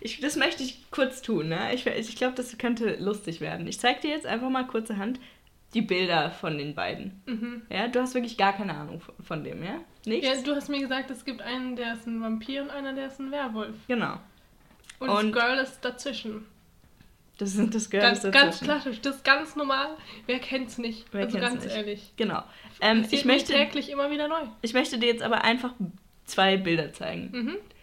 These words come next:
Speaker 1: Und du kannst mir dann einfach mal sagen, was du denkst, welchen ich so vom Aussehen her schöner find, ja? Das ist einer.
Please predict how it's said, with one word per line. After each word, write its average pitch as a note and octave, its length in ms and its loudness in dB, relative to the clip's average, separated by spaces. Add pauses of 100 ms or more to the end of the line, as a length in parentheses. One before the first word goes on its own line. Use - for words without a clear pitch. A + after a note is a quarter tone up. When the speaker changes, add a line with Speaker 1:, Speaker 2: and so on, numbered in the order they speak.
(320)
Speaker 1:
Und G#3+ 220 0
du B3+ 140 -2
kannst A3+ 380 0
mir G#3+ 120 0
dann G#3 140 2
einfach G#3 320 0
mal F#3+ 240 2
sagen, F3+ 360 2
was F#3 180 -6
du B3 120 0
denkst, F#3 360 -4
welchen F3+ 340 -4
ich F#3+ 220 -4
so F#3+ 100 -4
vom F#3+ 160 -4
Aussehen F#3+ 380 -2
her E3+ 320 0
schöner D#3 320 -2
find, - 260 -8
ja? F3+ 200 -2 (540)
Das A3 160 -6
ist - 240 -10 (180)
einer. - 420 -6